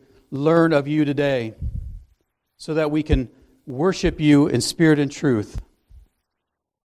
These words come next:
and to honor you, and to someday be with you in paradise. Father, we just thank you for this time. We pray these things in Jesus' name. Amen. You may be seated.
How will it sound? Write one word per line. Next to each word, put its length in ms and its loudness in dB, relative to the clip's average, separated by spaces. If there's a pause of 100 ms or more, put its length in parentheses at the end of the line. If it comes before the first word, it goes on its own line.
(160)
and 120 -12
to 40 -2
honor 360 0
you, 340 -10 (880)
and 80 -10
to 300 2
someday 560 2
be 160 2
with 180 0
you 480 0 (420)
in 120 -14
paradise. 840 -6 (1040)
Father, 220 -2
we 100 -6
just 200 -10
thank 180 -4
you 60 -8
for 140 -4
this 180 0
time. 260 0
We 60 -4
pray 240 2
these 200 -2
things 380 0
in 80 2
Jesus' 320 -2
name. 400 -2 (260)
Amen. 380 -8 (540)
You 80 -16
may 160 -4
be 80 -8
seated. 400 -2